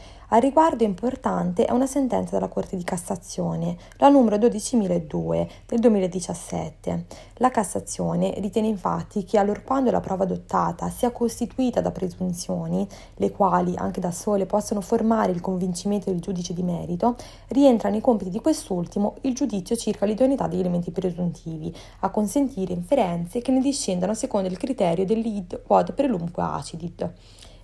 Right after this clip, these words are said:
essendo il relativo apprezzamento sottratto al controllo in sede di legittimità, se sorretto da motivazioni immune da vizi logici o giuridici,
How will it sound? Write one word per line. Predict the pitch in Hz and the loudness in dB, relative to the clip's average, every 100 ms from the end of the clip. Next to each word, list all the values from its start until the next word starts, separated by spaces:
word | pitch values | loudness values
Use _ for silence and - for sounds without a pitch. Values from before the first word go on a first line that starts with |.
| 214 | -2
essendo | 208 233 196 190 | 2 4 4 2
il | |
relativo | 185 185 196 180 | 2 0 0 -2
apprezzamento | 175 180 - 240 196 190 185 | -2 -6 -2 0 0 -2 -4
sottratto | 233 285 285 202 175 | -2 -2 2 2 2
al | 208 | -2
controllo | 302 277 233 180 185 | 0 0 2 2 4
in | 233 | 2
sede | 226 190 180 | 2 -2 -2
di | 175 | -4
legittimità, | 180 180 - 180 175 160 175 - - - | -4 -8 -8 -8 -6 -6 -8 -12 -20 -20
se | - 196 | -10 -6
sorretto | 180 226 190 170 180 | 2 4 4 2 0
da | 190 | 0
motivazioni | 185 180 180 - 202 175 165 - | 0 -2 -6 -4 0 0 0 -2
immune | 196 220 214 185 | 4 6 6 2
da | 175 | -2
vizi | 170 - 254 | -6 -4 4
logici | 214 180 180 220 226 | 6 6 0 0 0
o | |
giuridici, | 175 180 170 156 170 - 175 165 - | 0 -4 -4 -8 -10 -6 -6 -6 -12